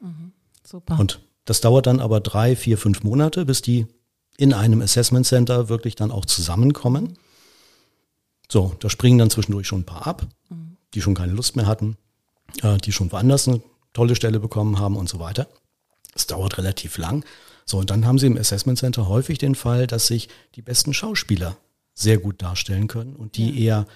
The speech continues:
Speaker 2: vielleicht auch introvertierteren Menschen, die zurückhaltender sind,
Speaker 1: Ja, haben nicht so
Speaker 2: die auch
Speaker 1: den
Speaker 2: mal die bessere Kinderstube <laughs> haben und nicht
Speaker 1: Ja.
Speaker 2: leicht dazwischen poltern,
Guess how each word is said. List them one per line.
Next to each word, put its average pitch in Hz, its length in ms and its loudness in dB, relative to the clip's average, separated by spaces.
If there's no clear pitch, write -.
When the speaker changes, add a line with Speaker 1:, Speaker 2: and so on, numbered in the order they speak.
Speaker 2:
vielleicht 120 260 -4
auch 117 140 0
introvertierteren 104 960 -2
Menschen, 87 360 -10
die 101 120 -14
zurückhaltender 98 880 -2
sind, 85 340 -6
Speaker 1:
Ja, 156 300 -6
haben 175 100 -2
nicht 165 160 -2
so - 80 -6
Speaker 2:
die 117 80 4
auch 110 60 6
Speaker 1:
den 107 40 4
Speaker 2:
mal 117 100 4
die 117 100 0
bessere 123 260 4
Kinderstube 110 760 0
<laughs> - 20 -
haben 104 260 6
und 117 100 6
nicht 127 220 4
Speaker 1:
Ja. 117 80 2
Speaker 2:
leicht 117 180 0
dazwischen 139 380 -4
poltern, 104 460 -4